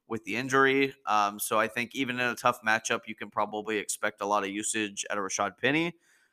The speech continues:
Um, so he's definitely somebody that I would like to use. And then Kareem Hunt, um, more, more than, more often than not, he's, uh, one of the best flex plays you can get. Um, but I expect the Carolina and,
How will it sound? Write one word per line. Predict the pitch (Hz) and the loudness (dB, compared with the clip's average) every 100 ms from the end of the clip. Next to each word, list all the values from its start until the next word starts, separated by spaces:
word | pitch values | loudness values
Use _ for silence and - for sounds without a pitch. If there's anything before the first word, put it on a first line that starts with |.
| _ _ | _ _
Um, | 104 104 98 | 2 2 2
so | 107 | 0
he's | 123 131 | 2 6
definitely | 139 143 139 | 6 6 2
somebody | - 139 131 135 | 4 4 6 6
that | 127 123 | 6 8
I | 120 123 | 10 10
would | 123 127 117 | 8 2 4
like | 123 123 | 4 2
to | - | -4
use. | 120 123 123 127 123 - - - | -2 0 0 0 -2 -4 -4 -4
And | 117 | -2
then | 120 | -2
Kareem | 117 139 156 135 | -4 -2 -2 4
Hunt, | 131 131 123 - - | 6 6 4 -10 -8
um, | 104 110 104 104 104 _ _ _ _ _ | -4 0 0 -4 -12 _ _ _ _ _
more, | 123 160 208 196 151 | -10 2 4 4 0
more | 139 156 190 | -2 6 6
than, | 160 127 - _ | 6 0 -6 _
more | 147 175 | 6 8
often | 170 143 | 8 6
than | 120 | 0
not, | 113 117 113 | 4 6 6
he's, | 120 123 | 0 -4
uh, | 110 107 104 | 2 2 2
one | 120 | 0
of | 113 | -2
the | |
best | 107 113 - - | -2 -2 -2 -6
flex | 113 110 | -6 -6
plays | - 107 98 101 | -8 -6 -6 -8
you | |
can | 104 98 95 | -12 -14 -8
get. | 101 98 - _ _ _ _ _ | -4 -4 -6 _ _ _ _ _
Um, | - 104 95 | 2 4 4
but | 101 | 4
I | 117 | 4
expect | 120 - 143 - - 117 | 4 2 0 0 -18 -4
the | 120 120 117 | 2 2 2
Carolina | 139 127 117 117 117 113 113 - | 4 4 6 4 4 4 2 0
and, | 113 107 | -6 -6